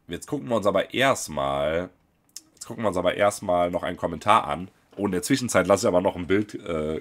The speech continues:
generieren. Ach Gott. Das machen wir gleich. Das machen wir gleich. Und wir generieren noch ein Bild, das wir uns gleich angucken. Erstelle eine neue Spezies.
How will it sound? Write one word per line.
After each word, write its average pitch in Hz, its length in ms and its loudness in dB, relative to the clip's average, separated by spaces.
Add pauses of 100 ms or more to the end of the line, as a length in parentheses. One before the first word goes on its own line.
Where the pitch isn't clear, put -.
generieren. 78 560 -4 (1400)
Ach - 240 -6
Gott. - 400 -4 (680)
Das 78 140 -8
machen 85 180 -4
wir 73 80 -2
gleich. 69 400 -4 (500)
Das 80 140 -10
machen 78 160 -6
wir 71 80 -6
gleich. 73 360 -10 (2000)
Und 78 180 -14
wir 82 140 -4
generieren 87 360 -4
noch 95 140 -2
ein 107 320 0
Bild, 117 200 0
das 107 160 -4
wir 87 80 -4
uns 87 200 -8
gleich 85 420 -2
angucken. 90 480 -10 (1700)
Erstelle 113 320 0
eine 90 160 -2
neue 95 300 2
Spezies. - 800 -4